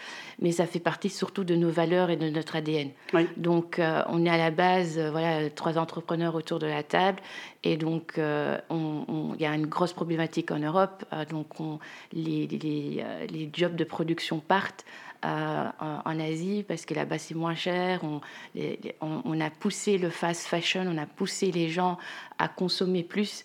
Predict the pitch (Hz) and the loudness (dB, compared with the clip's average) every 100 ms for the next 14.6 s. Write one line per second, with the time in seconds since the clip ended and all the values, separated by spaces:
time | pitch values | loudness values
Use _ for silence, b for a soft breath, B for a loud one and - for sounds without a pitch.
0 | - 165 190 - 165 160 160 151 - 160 | 4 4 4 4 4 4 2 0 0 0
1 | 156 156 156 160 160 165 160 - 190 - | 2 2 0 0 0 0 -2 -2 -4 2
2 | 185 202 175 165 - 165 165 175 160 175 | 4 6 4 2 2 2 2 0 -2 -4
3 | - 175 180 180 180 175 160 156 165 170 | -2 0 2 2 0 0 0 -2 -2 -4
4 | - 180 - 202 226 B B B - 165 | -4 -4 -2 2 2 B B B -4 -2
5 | 165 170 170 170 165 160 165 - - 208 | -2 0 0 2 0 0 -2 -2 2 4
6 | 208 - 170 175 175 175 - - - - | 4 -2 -2 0 2 0 -2 -4 -6 0
7 | 180 165 165 160 165 180 180 B B 175 | 0 2 0 0 2 2 2 B B 0
8 | 180 180 175 170 170 156 - 156 156 160 | 0 2 4 4 4 0 -2 -2 0 0
9 | 160 - 156 151 151 160 190 202 165 156 | 0 -2 -4 -2 0 2 2 2 -2 0
10 | 156 156 156 156 156 151 - 254 B B | 0 0 -2 -2 -4 -6 -4 -4 B B
11 | B - 160 156 156 - 160 156 - 170 | B -4 -2 -2 -4 -6 -6 -6 2 4
12 | 180 170 151 - 151 151 165 208 170 156 | 4 4 0 0 0 2 6 6 4 -2
13 | B B B - 160 151 - 170 170 - | B B B -4 -2 -2 0 -2 -2 -2
14 | 156 147 143 127 - 101 | -2 -2 -2 -2 -2 -4